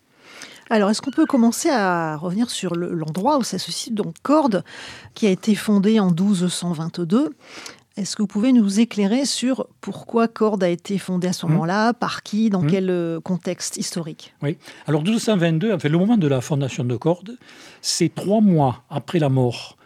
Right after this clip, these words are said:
Speaker 2: de Raymond six, et donc c'est son fils Raymond sept qui lui a succédé. Et il lui a succédé à un moment où,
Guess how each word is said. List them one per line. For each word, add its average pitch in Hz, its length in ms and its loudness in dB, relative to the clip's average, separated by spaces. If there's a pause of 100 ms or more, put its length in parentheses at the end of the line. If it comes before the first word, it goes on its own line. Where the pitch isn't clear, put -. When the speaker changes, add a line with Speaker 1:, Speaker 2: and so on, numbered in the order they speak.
(160)
Speaker 2:
de 143 160 0
Raymond 123 420 -2
six, - 720 -2 (160)
et 143 100 -6
donc 165 420 -2
c'est - 220 -2
son 139 220 0
fils 131 240 -4
Raymond 120 260 -4
sept 202 400 -2 (280)
qui 151 120 -6
lui 165 140 0
a - 20 2
succédé. 127 560 -4 (460)
Et 160 80 2
il 175 80 0
lui 208 80 4
a - 20 0
succédé 180 400 0
à 175 60 4
un 151 40 4
moment 135 440 2 (240)
où, 226 200 4